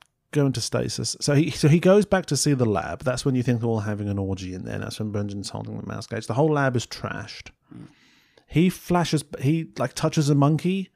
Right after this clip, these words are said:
Speaker 1: and flashes back to his happiest memory of playing chess with the monkey.
Speaker 2: No, that's not
Speaker 1: Or
Speaker 2: him.
Speaker 1: something.
Speaker 2: That's just the ma-, the monkey's happiest memory is playing chess
Speaker 1: Is
Speaker 2: and
Speaker 1: that,
Speaker 2: winning chess.
Speaker 1: is that us just seeing the, so he's not
Speaker 2: That's,
Speaker 1: seeing the monkey
Speaker 2: yeah,
Speaker 1: memory.
Speaker 2: that's just
Speaker 1: Only we're
Speaker 2: us
Speaker 1: seeing
Speaker 2: seeing
Speaker 1: it.
Speaker 2: the
Speaker 1: Okay,
Speaker 2: monkey's
Speaker 1: okay,
Speaker 2: happiest
Speaker 1: whatever.
Speaker 2: memory.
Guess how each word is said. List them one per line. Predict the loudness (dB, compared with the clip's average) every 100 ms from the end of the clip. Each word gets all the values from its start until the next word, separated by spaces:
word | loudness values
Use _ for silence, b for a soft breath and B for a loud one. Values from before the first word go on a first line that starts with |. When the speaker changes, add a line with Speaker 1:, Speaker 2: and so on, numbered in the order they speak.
| _
Speaker 1:
and | -10 -2
flashes | 0 0 -2
back | -2 -4
to | -2
his | 0 0
happiest | -2 -2 -2 0
memory | 0 2 0 0 -4 _ _ _ _
of | -10 -2
playing | 2 2
chess | 0 -2 -2
with | -2 0
the |
monkey. | 0 0 0 -4 -6 -10
Speaker 2:
No, | -8 -6
that's | -4 -4
not | -6 -6
Speaker 1:
Or |
Speaker 2:
him. | -2
Speaker 1:
something. | -2 0 0
Speaker 2:
That's | 0 -2
just | -6
the | -8
ma-, | -6 -6 -6 -4
the | -2
monkey's | -2 -2 -2 -2
happiest | -6 -6 -8 -8
memory | -12 -12 -12 -14 b b b
is | -12
playing | -6 -4 -4 -6
chess | -4 -4 -4
Speaker 1:
Is | -4 -2
Speaker 2:
and | -2
Speaker 1:
that, |
Speaker 2:
winning | -6 -6 -8
chess. | -8 -8 -6 -4
Speaker 1:
is | 2
that | 2 4
us | 2 2 0
just | -2 6
seeing | 8 8
the, | 8
so | 8 8
he's | 8 8 6
not | 4
Speaker 2:
That's, | 4
Speaker 1:
seeing | 2 4
the | 4
monkey | 2 2
Speaker 2:
yeah, | 0 0
Speaker 1:
memory. | -4
Speaker 2:
that's | -4 2
just |
Speaker 1:
Only | 4 6
we're | 4
Speaker 2:
us | 2 0
Speaker 1:
seeing | -4
Speaker 2:
seeing | -6
Speaker 1:
it. | -8 -8
Speaker 2:
the |
Speaker 1:
Okay, | -6
Speaker 2:
monkey's | -6 -4
Speaker 1:
okay, | -4 -6
Speaker 2:
happiest | -6
Speaker 1:
whatever. | -8 -8 -10
Speaker 2:
memory. | -14